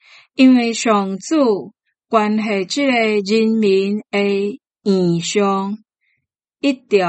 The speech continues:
袂废止。无人会当伫家己的罪恶中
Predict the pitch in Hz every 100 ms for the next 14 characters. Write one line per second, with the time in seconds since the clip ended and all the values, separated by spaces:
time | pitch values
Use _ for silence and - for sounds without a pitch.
0 | 156 131 - 180 175 160 139 131 - _
1 | _ _ _ _ _ _ _ _ - 262
2 | 170 135 - 262 214 - _ _ _ _
3 | _ _ _ 208 214 214 190 185 196 190
4 | 190 180 269 254 220 202 196 202 196 -
5 | 202 202 202 202 196 185 202 185 165 -
6 | 247 247 _ 233 233 226 226 247